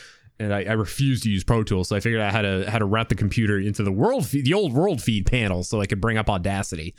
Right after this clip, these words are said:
And I remember showing Danielle ha-, how to do that when she had to do morning show production because she didn't wanna use Pro Tools either. I'm like,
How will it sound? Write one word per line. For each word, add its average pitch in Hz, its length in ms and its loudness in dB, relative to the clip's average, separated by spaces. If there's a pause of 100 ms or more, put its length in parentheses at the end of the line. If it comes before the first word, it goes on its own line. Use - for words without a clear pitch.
And 135 220 -8
I - 20 0
remember 123 240 2
showing 117 300 -2
Danielle 127 640 0
ha-, 107 300 0
how 110 180 0
to 101 100 0
do 95 240 0
that 95 280 -2
when 110 120 -2
she 110 200 -2
had 104 200 0
to 92 240 0 (580)
do 117 140 2
morning 104 320 2
show 98 200 0
production 92 460 2
because 90 220 0
she 110 100 -2
didn't 104 140 0
wanna 98 100 0
use 90 100 -2
Pro 104 180 2
Tools 90 260 0
either. 92 320 0
I'm 87 100 -4
like, 87 280 -6